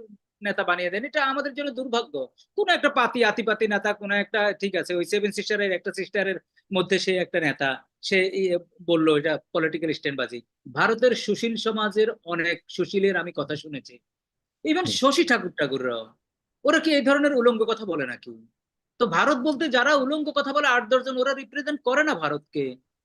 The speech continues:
Speaker 1: ভারতে ধরেন দুইশো কোটি দেশের লোক, এবং ওখানে সুশীল সমাজ আছে, ভদ্র সমাজ আছে, ওখানে এখন আন্দোলন হয়, ওখানে এই মোদী সরকার যে ফ্যাসিস্ট, মোদী সরকার যে মৌলবাদী সরকার, তার বিরুদ্ধে তো আন্দোলন হয়। কৃষক আন্দোলন করে শয়ে শয়ে মরে যায় রাস্তায়।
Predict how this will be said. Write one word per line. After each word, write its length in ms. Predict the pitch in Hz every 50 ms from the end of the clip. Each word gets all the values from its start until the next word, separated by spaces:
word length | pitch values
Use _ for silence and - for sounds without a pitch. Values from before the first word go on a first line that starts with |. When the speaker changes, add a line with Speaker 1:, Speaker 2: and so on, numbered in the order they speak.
| _ 180
Speaker 1:
ভারতে 380 | 202 247 277 285 277 294 294
ধরেন 280 | 240 262 277 285 277 247
দুইশো 220 | 269 262 - 277
কোটি 220 | 233 262 226 247 240
দেশের 300 | 208 214 - - 214 196
লোক, 380 | 190 160 139 127 117 - _ _ _ _ _ _
এবং 240 | - 262 277 285 285 277
ওখানে 280 | 254 254 269 285 277
সুশীল 340 | 277 - 254 202 269 285 254
সমাজ 300 | - 226 226 214 208 208
আছে, 240 | 196 196 - 226 226
ভদ্র 320 | 202 214 247 233 277 277
সমাজ 300 | - - 240 240 220 208
আছে, 220 | 208 175 - 214 214
ওখানে 300 | 226 226 247 262 285 277
এখন 180 | 247 254 262
আন্দোলন 440 | 254 254 254 254 277 277 285 277 240
হয়, 260 | 180 156 147 147 143 - _ _ _ _ _ -
ওখানে 300 | 247 220 262 277 294 285
এই 100 | 294 285
মোদী 300 | 277 269 262 247 294 -
সরকার 340 | 254 277 277 277 285 285
যে 120 | 247 285 262
ফ্যাসিস্ট, 500 | - 247 262 254 254 269 254 220 - 226
মোদী 220 | 247 254 247 262
সরকার 340 | - 254 269 262 - 277 269
যে 100 | 262 285
মৌলবাদী 400 | 269 262 254 240 247 247 247 254
সরকার, 280 | 240 247 247 - 262 -
তার 160 | - 339 349 320
বিরুদ্ধে 260 | 330 285 269 247 226
তো 120 | - 202
আন্দোলন 340 | 165 165 151 151 151 156 151
হয়। 80 | 151 151
কৃষক 300 | - 269 240 262 262 269
আন্দোলন 560 | 254 247 262 240 _ _ - 262 262 254 247
করে 200 | 262 262 262 247 - - - _
শয়ে 240 | - - 285 294 262
শয়ে 180 | - 254 269 262
মরে 220 | 247 208 185 165
যায় 180 | 156 156 147 143
রাস্তায়। 420 | 139 127 - - - 127 117 113